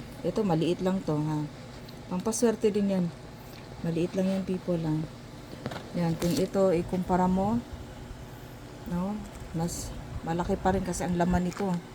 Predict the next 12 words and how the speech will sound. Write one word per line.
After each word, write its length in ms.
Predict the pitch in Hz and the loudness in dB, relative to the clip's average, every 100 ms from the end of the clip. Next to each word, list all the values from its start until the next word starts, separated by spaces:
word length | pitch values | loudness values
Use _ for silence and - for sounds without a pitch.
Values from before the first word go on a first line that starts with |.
| - - | -14 -10
Loaded 400 | - 180 175 190 | 2 4 6 4
yan, 240 | 185 185 165 | 6 4 4
oh. 80 | 170 | 2
Isang 600 | - 175 170 170 165 156 | 0 2 4 2 0 -2
kumpol 400 | - 156 170 165 | -4 -2 2 2
ng 80 | 170 | 2
kamay 480 | 196 185 175 202 233 - - - - - - - - | 2 2 4 4 0 -4 -12 -14 -14 -14 -14 -14 -4
at 280 | 175 170 170 - - - - - - | 2 2 2 -2 -12 -14 -14 -12 -10
isang 240 | - 175 175 | -2 2 4
ganyan 320 | 160 170 165 | 4 6 4
natin. 480 | 160 160 165 160 - - - - - - - - - - - - 175 - - - | 4 2 0 0 -2 -12 -14 -14 -14 -14 -16 -14 -14 -12 -4 0 0 0 -2 -2
Ano, 320 | 151 147 | 0 2